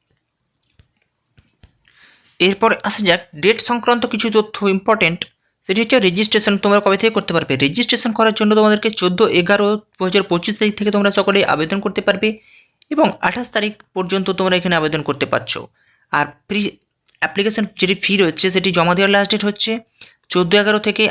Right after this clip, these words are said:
আঠাশ এগারো পর্যন্ত, এর মধ্যে তোমাদেরকে অ্যাপ্লিকেশন ফি জমা দিতে হবে এবং ফর্ম সাবমিশন হচ্ছে লাস্ট ডেট এক বারো দু হাজার পঁচিশ তারিখের ভিতরে তোমাদেরকে লাস্ট সাবমিশন ডেট রয়েছে ফর্মের। এরপরে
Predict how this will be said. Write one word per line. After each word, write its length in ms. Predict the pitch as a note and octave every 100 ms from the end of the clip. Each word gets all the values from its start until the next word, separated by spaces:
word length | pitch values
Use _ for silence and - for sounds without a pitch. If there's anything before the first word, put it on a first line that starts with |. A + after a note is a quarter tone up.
| - E3
আঠাশ 220 | A3 G#3+ G3+
এগারো 180 | G3+ G3+
পর্যন্ত, 280 | F#3+ F3+ F#3 F#3+ -
এর 80 | E3
মধ্যে 180 | F#3+ F#3 F#3+
তোমাদেরকে 380 | F3+ F3+ F3 G3+ A#3+ _ _ _ _
অ্যাপ্লিকেশন 380 | D#3+ G3+ F#3+ F#3+ F3+
ফি 80 | F#3
জমা 140 | G3 G3
দিতে 140 | G3 G3+
হবে 180 | F#3+ G#3+ -
এবং 140 | D3+ D#3 D3+
ফর্ম 200 | - F#3 F3+ -
সাবমিশন 360 | E3+ F#3+ G3+ G3
হচ্ছে 140 | F#3+ F#3
লাস্ট 140 | F#3 G#3
ডেট 120 | G#3 - _ _ _ _ - F#3
এক 80 | G#3 - C#3+
বারো 160 | D#3 F#3
দু 60 | F3+ F#3
হাজার 160 | F#3+ F#3
পঁচিশ 240 | F3 F3 G3
তারিখের 240 | F#3+ F#3+ F3+
ভিতরে 180 | E3+ F#3 F3+
তোমাদেরকে 360 | E3 D#3+ F3+ A3 _ _ _
লাস্ট 240 | D#3 F#3 G3+ -
সাবমিশন 380 | E3+ E3+ F#3 F#3
ডেট 120 | E3+ E3
রয়েছে 240 | D#3+ D#3+ G#3+ G#3
ফর্মের। 340 | E3+ C#3+ A#2+ A#2+ _ _ - - - _ -
এরপরে 200 | F#3 A3